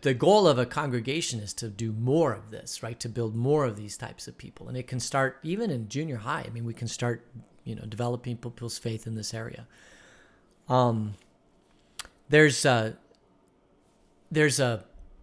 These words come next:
in, um, well, yeah, it, it, we'll, we'll get into this tomorrow.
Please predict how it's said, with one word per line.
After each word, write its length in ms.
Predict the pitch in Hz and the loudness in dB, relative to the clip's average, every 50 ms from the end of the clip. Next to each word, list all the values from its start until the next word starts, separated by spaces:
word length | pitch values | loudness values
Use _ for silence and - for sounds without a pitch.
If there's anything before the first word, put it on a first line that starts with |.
| - - | -14 0
in, 380 | - 196 214 233 233 240 233 - - - - _ _ - | 6 8 8 8 8 6 2 0 -6 -18 -20 _ _ 0
um, 420 | 139 131 127 120 113 113 110 107 101 - - - _ _ _ _ _ _ _ _ _ _ _ _ _ _ _ _ _ _ _ _ _ _ _ _ _ _ _ _ _ _ - - _ _ _ | 2 2 2 2 2 0 -4 -6 -10 -14 -20 -20 _ _ _ _ _ _ _ _ _ _ _ _ _ _ _ _ _ _ _ _ _ _ _ _ _ _ _ _ _ _ -10 -10 _ _ _
well, 360 | 170 170 180 180 - - - - _ _ _ _ _ _ _ _ _ _ - _ _ - - - - - _ _ _ _ _ _ | 8 8 8 8 4 -2 -12 -20 _ _ _ _ _ _ _ _ _ _ -20 _ _ -20 -20 -20 -20 -20 _ _ _ _ _ _
yeah, 280 | - 131 113 107 - 110 - _ _ _ - | -4 -2 -2 -2 -6 -12 -18 _ _ _ -8
it, 60 | 165 | -8
it, 480 | 175 - - 180 165 - - 95 - - _ - | -8 -6 -8 -8 -10 -10 -12 -14 -16 -18 _ -4
we'll, 240 | 170 151 175 190 165 | 2 6 6 6 6
we'll 240 | 156 160 180 190 185 | 6 6 8 8 8
get 220 | - 165 160 147 | 6 4 4 4
into 180 | 147 139 123 113 | 2 0 0 -2
this 220 | 113 113 - - | -2 -4 -4 -4
tomorrow. 440 | - 113 113 104 101 - - 101 | -4 -4 -4 -4 -4 -6 -10 -12